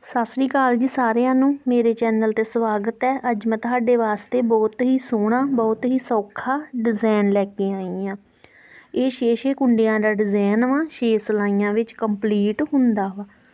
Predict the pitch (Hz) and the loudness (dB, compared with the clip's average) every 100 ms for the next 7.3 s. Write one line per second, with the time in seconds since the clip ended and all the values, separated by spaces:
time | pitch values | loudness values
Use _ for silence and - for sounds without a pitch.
0 | - _ 208 214 220 254 285 294 294 240 | -20 _ -4 0 2 2 2 0 0 -2
1 | 233 - 220 208 202 - 214 208 202 190 | -2 -4 -2 -2 -4 -4 -2 0 0 0
2 | 202 196 202 202 202 196 202 214 220 214 | 0 0 -2 -2 0 0 0 0 0 0
3 | 175 175 _ _ _ _ 214 208 220 226 | -2 -6 _ _ _ _ -4 0 0 0
4 | 285 285 254 - 226 226 226 208 214 202 | 0 -2 -4 0 2 2 2 0 2 0
5 | 196 220 240 240 233 220 202 - 202 208 | 0 2 2 2 2 0 -2 -6 -4 -2
6 | 196 196 - 202 202 190 190 196 190 196 | 0 -2 -4 -4 -2 -2 0 0 0 0
7 | 214 240 | 2 2